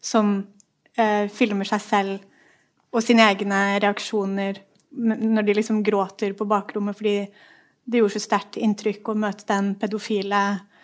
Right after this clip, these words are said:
personen <laughs> som, som også var et menneske, liksom. Eh, jeg synes ikke jeg har sett, eh, satire eller, eh, eller så veldig refleksjon rundt det.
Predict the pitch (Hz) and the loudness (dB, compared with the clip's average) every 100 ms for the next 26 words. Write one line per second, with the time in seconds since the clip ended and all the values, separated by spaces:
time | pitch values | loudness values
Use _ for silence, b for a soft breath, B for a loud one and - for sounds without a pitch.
0 | b b - - - 226 226 202 208 233 | b b -20 -2 4 4 4 0 4 4
1 | 311 311 302 - 254 240 226 B 370 277 | 6 8 8 8 8 8 4 B -8 -4
2 | - 269 226 - 254 226 226 262 233 202 | 6 8 8 6 8 8 8 8 8 4
3 | - - 247 277 262 254 240 233 B B | -2 4 6 6 4 6 6 4 B B
4 | B B 254 - 262 262 262 262 254 294 | B B -18 -2 6 10 10 10 10 8
5 | 339 349 294 262 269 254 254 247 - 226 | 8 6 4 6 8 10 8 6 2 0
6 | - - 214 208 208 208 208 208 - 226 | -2 2 4 6 4 2 0 -4 -10 -6
7 | - 220 - 214 196 202 202 202 208 202 | -2 -2 0 0 0 0 0 0 -2 -2
8 | 202 196 202 214 214 214 208 233 208 202 | -2 -2 -4 -4 -2 -2 -2 -2 -2 0
9 | 202 202 202 214 220 208 - 214 196 196 | 0 0 0 -2 -2 -4 -4 -2 -2 -4
10 | 190 - 247 | -8 -2 0